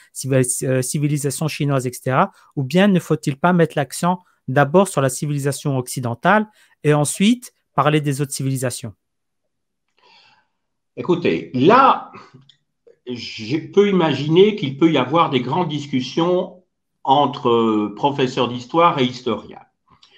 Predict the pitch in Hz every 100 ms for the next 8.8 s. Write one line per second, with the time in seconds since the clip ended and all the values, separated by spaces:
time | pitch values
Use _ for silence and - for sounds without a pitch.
0 | _ _ _ _ _ _ _ - 262 277
1 | 254 220 185 175 170 175 208 294 320 214
2 | - 127 143 131 139 135 139 139 135 120
3 | 117 139 156 156 294 294 160 147 160 208
4 | 202 160 143 - 135 127 117 113 143 170
5 | 226 294 311 302 - _ _ _ _ _
6 | _ _ _ _ - 220 160 120 202 196
7 | 196 175 165 139 131 156 175 185 226 277
8 | 294 294 - - 202 254 277 -